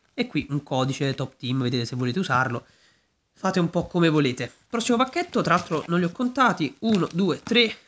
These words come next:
quattro, cinque, sei, sette, otto, nove, dieci, undici, dodici, più ovviamente i, eh, tre pacchetti in omaggio. Devo dire, queste team box sono molto, molto buone. Attenzione, andiamo con una bella maglia, eh.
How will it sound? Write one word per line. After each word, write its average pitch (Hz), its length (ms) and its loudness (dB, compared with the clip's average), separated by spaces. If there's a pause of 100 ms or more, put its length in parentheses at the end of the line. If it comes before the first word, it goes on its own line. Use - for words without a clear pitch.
quattro, 151 380 -2
cinque, 196 500 -4
sei, 147 380 -2
sette, - 460 -8
otto, 143 280 -6
nove, 143 340 -2
dieci, 123 340 -6 (340)
undici, 165 320 0
dodici, 147 440 0 (100)
più 175 260 2
ovviamente 151 720 2 (560)
i, 165 280 0
eh, 143 460 2
tre 170 120 0
pacchetti 147 680 -4
in 143 340 0
omaggio. 139 600 -2 (340)
Devo 156 140 -2
dire, 165 140 2
queste 147 200 0
team 170 120 2
box 160 240 -2
sono 151 180 0
molto, 170 260 -2
molto 143 220 -2
buone. 185 640 2
Attenzione, 135 420 -4
andiamo 160 220 2
con 147 140 0
una 165 120 2
bella 185 220 0
maglia, 120 340 -2
eh. 247 100 -4